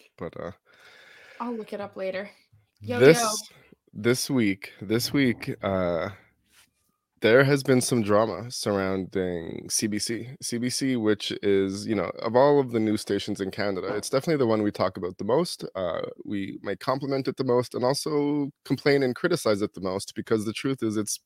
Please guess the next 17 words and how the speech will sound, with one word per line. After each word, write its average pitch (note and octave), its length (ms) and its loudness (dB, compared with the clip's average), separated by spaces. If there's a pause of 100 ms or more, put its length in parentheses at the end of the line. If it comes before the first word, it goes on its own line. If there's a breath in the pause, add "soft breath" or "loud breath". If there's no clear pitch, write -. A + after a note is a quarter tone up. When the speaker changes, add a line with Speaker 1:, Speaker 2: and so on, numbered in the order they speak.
(140)
Speaker 1:
probably D#3 480 0
one A2+ 180 0
of G#2+ 80 0
the G#2+ 100 0
only G2+ 180 2
ones G2 260 0
we F#2+ 60 -4
pay F#2+ 120 -6
attention C#3+ 460 0
to G2 240 -4 (380 loud breath)
Speaker 2:
Mm. F#3 100 -8
Speaker 1:
because, G#2 640 2
uh, G#2 340 2
we D3+ 140 0
feel D#3 280 2
they A#2+ 160 2
do, G2+ 360 -4